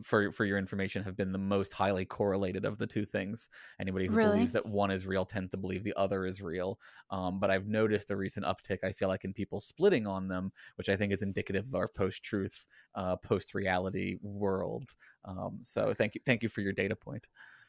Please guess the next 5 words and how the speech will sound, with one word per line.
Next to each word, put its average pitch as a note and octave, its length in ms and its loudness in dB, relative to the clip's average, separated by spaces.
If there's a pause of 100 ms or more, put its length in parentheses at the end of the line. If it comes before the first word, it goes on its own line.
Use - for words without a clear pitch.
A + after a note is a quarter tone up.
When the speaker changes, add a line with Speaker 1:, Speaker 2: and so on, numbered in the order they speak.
(840)
Speaker 2:
Right, F#3+ 220 -2 (160)
no A3+ 140 4
problem. G3+ 500 -6 (380)
Sandwiches, A3 840 2 (800)
not, G#2+ 280 2